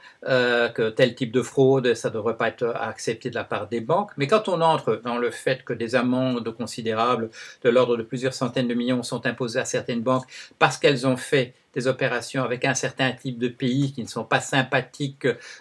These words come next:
euh, qui ne sont pas en odeur de sainteté pour d'autres pays, et cetera,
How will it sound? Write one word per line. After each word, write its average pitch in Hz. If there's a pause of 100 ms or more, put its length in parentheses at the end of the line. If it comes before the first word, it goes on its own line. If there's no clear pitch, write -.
euh, 120
qui 139
ne 123
sont 131
pas 139
en 131
odeur 131
de 123
sainteté 127
pour 117
d'autres 175
pays, 139
et 135
cetera, 127